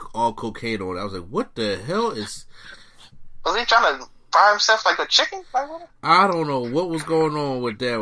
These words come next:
Speaker 1: because I got a little more to before I even speak about the dead, but I'm just saying there was, um, there was some deep shit,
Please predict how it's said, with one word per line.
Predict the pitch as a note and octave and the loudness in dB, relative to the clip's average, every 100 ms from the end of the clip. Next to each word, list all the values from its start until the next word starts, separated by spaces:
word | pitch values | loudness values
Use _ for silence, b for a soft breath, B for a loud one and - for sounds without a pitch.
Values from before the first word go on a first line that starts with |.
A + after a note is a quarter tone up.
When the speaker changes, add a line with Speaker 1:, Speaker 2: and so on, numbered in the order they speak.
| G#2 | -2
Speaker 1:
because | G#2+ G#2+ | -6 -4
I | C3 | -2
got | C#3 | -2
a | |
little | A#2+ A#2+ | -2 -4
more | A2 A#2+ | -4 -6
to | A2 | -6
before | A2+ G#2 A2 | -6 -4 -4
I | A2 | -4
even | G2 F#2 | -6 -10
speak | - A2 F#2+ | -10 -10 -10
about | F2+ F#2+ | -8 -8
the | E2 | -8
dead, | E2 F#2+ F#2 E2+ | -10 -8 -6 -8
but | D#2 F2 | -10 -10
I'm | E2+ F#2+ | -10 -12
just | F2+ - | -10 -10
saying | G2+ F2+ D#2+ | -8 -10 -8
there | G2+ G#2 | -6 -4
was, | G2 F2 | -6 -8
um, | F#2 F2 E2+ D2+ - - - - - - b b b b b b - - | -8 -8 -8 -12 -18 -20 -20 -20 -20 -20 b b b b b b -20 -4
there | D#3 | -2
was | D3+ | 0
some | A#2 | -4
deep | G#2+ A2 | -6 -6
shit, | - A#2+ E2+ | -6 -8 -6